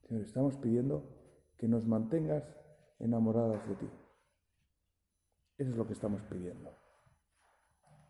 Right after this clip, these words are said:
Y por lo mismo, cuando el marco es ese, pues se entiende bien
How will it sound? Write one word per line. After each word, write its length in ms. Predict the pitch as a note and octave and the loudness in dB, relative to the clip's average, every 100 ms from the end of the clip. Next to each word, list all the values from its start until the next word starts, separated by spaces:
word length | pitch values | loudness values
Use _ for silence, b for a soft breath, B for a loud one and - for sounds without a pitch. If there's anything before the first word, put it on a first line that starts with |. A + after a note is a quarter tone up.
| _ _ _ _ _ _ _ _ _ _ _ | _ _ _ _ _ _ _ _ _ _ _
Y 140 | B2+ | 4
por 140 | B2 B2+ | 10 12
lo 100 | C3 | 12
mismo, 380 | F#3 E3+ F3+ F#3 | 12 8 6 8
cuando 260 | C3 A2+ | 10 12
el 100 | G#2 | 12
marco 360 | A#2 D#3 D#3 D#3+ | 10 10 8 6
es 120 | D#3 | 8
ese, 560 | F#3 F#3 F#3 G3+ - - - - _ _ _ _ _ | 4 6 2 0 -6 -18 -20 -20 _ _ _ _ _
pues 160 | A#2+ A2+ | -2 2
se 100 | A2+ | 2
entiende 460 | G#2+ D3+ F3 E3 | 4 6 6 6
bien 340 | D#3 D#3+ E3+ | 6 6 4